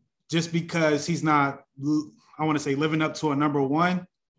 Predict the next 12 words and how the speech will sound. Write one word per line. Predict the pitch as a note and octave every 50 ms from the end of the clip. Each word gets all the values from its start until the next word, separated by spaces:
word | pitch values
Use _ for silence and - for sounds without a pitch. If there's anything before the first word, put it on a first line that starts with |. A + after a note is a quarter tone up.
| _ _ _
people | - F3 D#3+ D3 D3+
are | D3 C#3+
saying | D3 - D3 C#3+
it's | C#3+ C#3 B2+
because | - C#3 C3 C3 - E3+ F3 E3 C#3+
of | D3
the | C#3 C#3
TikToks | B2+ - - D3+ B2 - - D3 C3+ B2 - - - -
and | B2+ B2+ B2
whatnot. | C3+ B2+ A#2 B2 B2 A#2+ A#2 - _ _ _ _ _ _ _ _ _ _ _ _ _ _ _ _ _ _ _ _ _
But | C3 C3 C3 B2+ B2+ - - _ _ _ _ _ _ _ _ _ _ _ _ _ _ _ _ _ _ _ _ _ _ _ _ _ _ _ _ _ _ _ _ _ -
if, | D3+ E3 D#3+ E3 - -